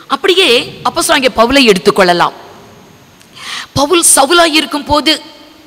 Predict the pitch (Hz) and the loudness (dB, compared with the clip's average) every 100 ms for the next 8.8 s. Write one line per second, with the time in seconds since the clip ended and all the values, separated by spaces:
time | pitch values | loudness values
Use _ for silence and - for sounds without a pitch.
0 | _ _ _ _ _ _ _ - 156 151 | _ _ _ _ _ _ _ -10 -8 -10
1 | 180 202 156 - 165 151 143 143 117 117 | -10 -10 -8 -10 -8 -8 -8 -10 -10 -12
2 | - - _ _ _ _ _ _ _ _ | -18 -20 _ _ _ _ _ _ _ _
3 | - _ 269 285 339 269 220 208 185 175 | -20 _ -6 -4 -4 -2 -2 -2 -2 -2
4 | 160 147 143 - 123 - - _ - - | -2 -4 -6 -6 -10 -12 -20 _ -20 -20
5 | - - - 381 - 339 247 262 240 320 | -20 -16 -6 -2 -2 -2 -2 0 0 0
6 | 330 247 - 214 170 - - 160 175 170 | -2 -2 -2 -2 -2 -4 -14 -10 -6 -4
7 | 160 175 196 175 160 151 185 170 156 156 | -4 -6 -6 -4 -4 -4 -4 -8 -8 -8
8 | 170 156 165 147 143 139 131 | -8 -8 -8 -10 -10 -10 -10